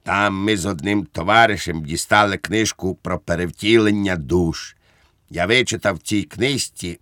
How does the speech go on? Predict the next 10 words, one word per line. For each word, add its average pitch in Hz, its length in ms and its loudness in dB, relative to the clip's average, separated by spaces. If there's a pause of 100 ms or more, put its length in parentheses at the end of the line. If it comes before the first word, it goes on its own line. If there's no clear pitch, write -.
(100)
що - 280 -8
один 120 520 4
індійський 101 1000 -4
цісар, - 640 -8 (420)
коли 110 520 2
стріпнув 113 880 -2
ногами, 123 560 2
перетворився 110 1000 -2
в 92 120 -6
свиню. 127 840 -4